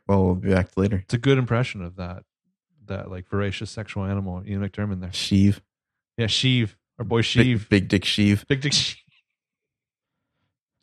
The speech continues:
Speaker 1: Long have I waited.
Speaker 2: Yeah, you're gonna get Sheeved. Yeah.
Speaker 1: To orgasm.
Speaker 2: Ooh.
Speaker 1: Mm.
Speaker 2: That got weird.
Speaker 1: Yeah.
Speaker 2: She was like, "Have you seen his sculpture garden?" <laughs>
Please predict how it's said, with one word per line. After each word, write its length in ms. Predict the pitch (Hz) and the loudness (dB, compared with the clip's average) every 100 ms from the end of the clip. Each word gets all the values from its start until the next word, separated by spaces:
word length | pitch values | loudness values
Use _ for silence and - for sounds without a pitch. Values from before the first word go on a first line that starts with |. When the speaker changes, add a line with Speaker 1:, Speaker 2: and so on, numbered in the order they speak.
| - | -14
Speaker 1:
Long 500 | 78 73 71 67 64 - | -8 -2 0 0 -2 -4
have 280 | - - 78 | -4 -4 -2
I 140 | 67 62 | -4 -4
waited. 600 | 53 60 - - 50 50 | -8 -12 -14 -16 -16 -14
Speaker 2:
Yeah, 340 | 67 101 110 104 | -12 -12 -8 -6
you're 140 | 107 | -4
gonna 100 | 131 | -6
get 120 | 90 | -8
Sheeved. 320 | - 98 87 - | -10 -10 -12 -12
Yeah. 220 | 107 98 90 _ _ _ - | -8 -8 -8 _ _ _ -10
Speaker 1:
To 80 | - | -10
orgasm. 640 | - 60 - - - - - - - _ _ - | -8 -12 -12 -14 -14 -16 -14 -16 -16 _ _ -16
Speaker 2:
Ooh. 260 | 139 78 _ _ _ _ _ - | -16 -16 _ _ _ _ _ -10
Speaker 1:
Mm. 200 | 90 85 | -8 -4
Speaker 2:
That 120 | 143 | -2
got 180 | 170 107 | -2 -2
weird. 260 | 101 95 104 - | -4 -6 -6 0
Speaker 1:
Yeah. 300 | 95 90 92 - | 4 4 2 -4
Speaker 2:
She 180 | - 147 | 0 2
was 140 | 156 | 2
like, 240 | 151 127 - _ _ _ _ _ - | 2 0 -4 _ _ _ _ _ -8
"Have 220 | 104 101 | -6 -6
you 160 | 107 | -8
seen 400 | 104 - 101 92 | -8 -8 -8 -8
his 200 | 101 98 | -10 -10
sculpture 680 | - - - - - 110 92 - | -10 -12 -12 -10 -10 -8 -10 -10
garden?" 720 | 87 82 82 82 85 90 107 - | -12 -10 -14 -16 -16 -10 -10 -8
<laughs> 1400 | 131 104 95 107 107 98 107 98 101 98 95 107 98 98 | -8 -8 -8 -8 -8 -12 -14 -12 -12 -12 -14 -16 -18 -18